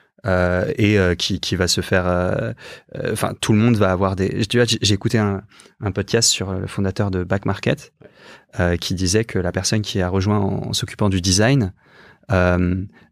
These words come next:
euh, il, il dit ni plus ni moins dans le podcast, je lui ai proposé, euh, vingt pour cent. Euh,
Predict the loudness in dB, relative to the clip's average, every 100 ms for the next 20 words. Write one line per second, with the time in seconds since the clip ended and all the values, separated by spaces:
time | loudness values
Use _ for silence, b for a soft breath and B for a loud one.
0 | -8 -6 -4 -4 -2 0 0 2 2 2
1 | 2 2 4 4 2 0 2 2 2 -2
2 | -4 -4 -2 2 2 2 -2 0 0 0
3 | 0 0 0 -2 B B B B -2 0
4 | 0